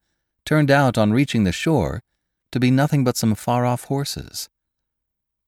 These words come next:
The fantastic deception is always at its height directly after sunrise, when whole villages are often raised into the air and brought so close that,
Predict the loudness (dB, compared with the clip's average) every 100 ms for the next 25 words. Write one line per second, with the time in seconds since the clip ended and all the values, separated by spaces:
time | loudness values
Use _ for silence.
0 | _ -2 0 0 2 0 0 -4 -4 -4
1 | -2 -4 -4 -6 -4 -4 0 2 2 0
2 | -4 -6 -6 -4 -6 -4 -2 -2 -6 -16
3 | _ _ -6 -4 -4 -2 -2 -2 -4 -6
4 | -2 -2 -2 -4 -8 -12 -14 -16 _ _
5 | _ _ _ -6 -4 0 2 2 0 0
6 | 0 0 -2 -4 -4 -2 -2 -2 -2 0
7 | 0 0 -2 -4 -4 -2 -2 -2 -4 -4
8 | -8 -16 _ _ _ _ _ -6 0 0
9 | 0 -4 -2 -2 -4 -6 -2 0 -2 -8
10 | -6 -6 -6